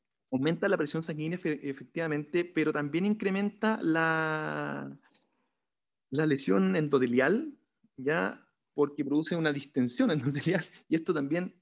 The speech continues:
lleva a disminución de la, a, a favorecer mayor congestión. Y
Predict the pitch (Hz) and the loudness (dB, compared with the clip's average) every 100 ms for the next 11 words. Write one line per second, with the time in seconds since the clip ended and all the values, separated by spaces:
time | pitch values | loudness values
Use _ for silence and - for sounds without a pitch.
0 | _ - 147 156 160 - 143 139 - _ | _ 0 4 4 2 0 0 0 -2 _
1 | _ 135 127 123 123 143 135 131 123 - | _ -4 -2 -2 -2 -2 0 0 -4 -10
2 | - - - - _ _ _ - - 117 | -16 -14 -14 -18 _ _ _ -20 -4 0
3 | 117 113 139 - _ _ _ _ _ _ | 0 0 -4 -6 _ _ _ _ _ _
4 | _ - 135 135 139 160 160 117 - - | _ 2 2 2 -2 -2 0 -2 -2 -14
5 | _ _ _ _ _ _ _ _ 233 262 | _ _ _ _ _ _ _ _ 0 0
6 | - | 0